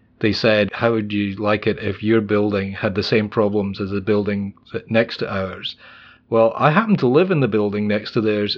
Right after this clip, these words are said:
and we didn't have any of the problems they said. So this kind of push polling, where you ask somebody a question that makes them alarmed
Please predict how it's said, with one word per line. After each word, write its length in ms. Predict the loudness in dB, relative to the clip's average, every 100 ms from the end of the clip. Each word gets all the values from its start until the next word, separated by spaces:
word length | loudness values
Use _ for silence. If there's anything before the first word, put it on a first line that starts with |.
| -6
and 220 | -6 -4
we 120 | 0
didn't 200 | 2 0
have 120 | -4
any 300 | 0 2 4
of 140 | 2 0
the 80 |
problems 460 | -4 -2 0 -2 -4
they 140 | -6
said. 460 | -4 0 2 0 -4 -14 -20 -20 -20 -4
So 160 | 2
this 200 | 4 2
kind 260 | 2 2 2
of 200 | 0 -2
push 340 | 2 2 2 -4
polling, 560 | 2 4 4 2 0
where 140 | -2 0
you 120 | 0
ask 280 | 0 -2 0
somebody 320 | -2 0 -2
a 80 | -2
question 580 | 0 0 0 -2 -4 -2
that 140 | -4
makes 400 | -4 -4 -4 -6
them 180 | -4 -4
alarmed 840 | -2 0 2 4 2 0 -4 -8